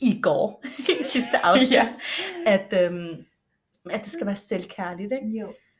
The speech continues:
Speaker 1: Øhm, fordi hvis du, jeg var jo i en lille krop, men jeg kunne
Speaker 2: Mm.
Speaker 1: ikke lide min krop. Jeg havde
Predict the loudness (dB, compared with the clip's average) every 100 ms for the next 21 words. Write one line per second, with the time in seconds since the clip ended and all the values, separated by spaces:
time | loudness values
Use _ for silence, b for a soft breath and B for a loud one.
0 | -6 -2 -2 -2 -4 -8 -10 -6 -8 -8
1 | _ _ _ _ _ _ _ _ _ -8
2 | -4 -6 -6 -12 -4 -4 -4 -8 _ _
3 | _ _ 0 4 6 4 2 -2 -4 -8
4 | -4 -4 -4 -10 -8 -6 -4 -4 -6 -8
5 | -6 -8 -10 -18 _ _ _ _ _ -8
6 | -4 -2 -2